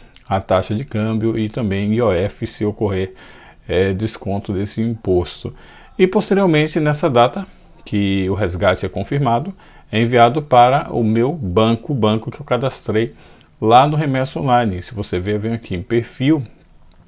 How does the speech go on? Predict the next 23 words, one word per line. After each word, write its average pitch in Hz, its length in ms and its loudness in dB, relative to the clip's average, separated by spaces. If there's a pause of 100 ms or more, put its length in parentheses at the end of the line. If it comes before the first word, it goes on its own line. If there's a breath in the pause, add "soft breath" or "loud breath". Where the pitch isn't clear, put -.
(200)
eu 104 80 -2
escolhi 95 400 -2
a 92 60 0
minha, 92 320 -2
minha, 92 320 -6 (420 loud breath)
minha 80 140 -4
agência 87 400 -4
bancária, 127 680 2 (140)
é, 80 140 -6
você 95 180 -6
pode 92 220 0
escolher 90 240 -2
qualquer 123 640 2 (560 loud breath)
banco 113 480 0
que - 80 -16
você 95 280 -4
tenha 82 260 -4
a - 20 -6
sua 117 240 0
conta 113 400 -2
para 123 200 0
receber 120 540 0
aqui, 110 380 -4